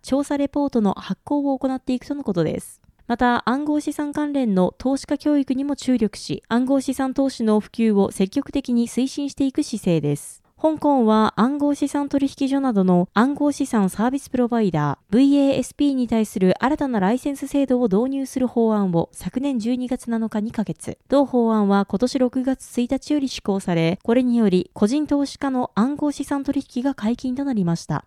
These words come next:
香港政府はこれまで投資家保護の観点から暗号資産取引を適格投資家のみに限定することを提言していました。しかし、それによりイノベーションの阻害や暗号資産業者の海外流出、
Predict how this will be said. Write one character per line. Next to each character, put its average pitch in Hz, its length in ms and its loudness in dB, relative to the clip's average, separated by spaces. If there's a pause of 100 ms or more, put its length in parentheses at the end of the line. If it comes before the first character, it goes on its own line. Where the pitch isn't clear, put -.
香 311 140 0
港 311 140 0
政 302 280 2
府 277 140 2
は 226 160 4
こ 220 140 0
れ 240 100 0
ま 254 140 0
で 185 260 2
投 269 180 2
資 - 120 -10
家 285 100 -2
保 294 100 -2
護 277 120 -4
の 285 100 -4
観 226 220 -4
点 196 180 0
か 170 120 0
ら 165 260 2
暗 233 180 2
号 277 160 0
資 269 140 -6
産 269 180 -4
取 269 260 0
引 214 140 0
を 180 300 4
適 - 240 0
格 - 200 -4
投 294 200 2
資 - 120 -6
家 277 80 -2
の 277 140 -2
み 254 140 0
に 180 240 2
限 247 180 4
定 285 160 2
す - 140 -4
る 262 80 -2
こ 269 100 -2
と 277 140 -2
を 285 200 -2
提 214 200 4
言 196 180 4
し - 80 -8
て 175 80 0
い 165 80 2
ま 160 100 0
し - 100 -8
た。 - 180 -4 (240)
し - 80 -16
か 277 80 -4
し、 233 240 -4
そ 233 140 0
れ 247 100 0
に 254 120 0
よ 240 100 2
り 226 160 0
イ 185 40 0
ノ 226 120 4
ベ 294 160 2
ー - 20 0
シ 269 120 -4
ョ - 20 -4
ン 247 80 -4
の 233 80 -2
阻 208 140 -2
害 202 240 0
や 180 240 0
暗 269 180 0
号 285 160 2
資 277 120 -4
産 277 220 -4
業 285 160 2
者 240 160 -2
の 185 220 2
海 254 240 0
外 254 240 0
流 226 180 2
出、 - 340 -8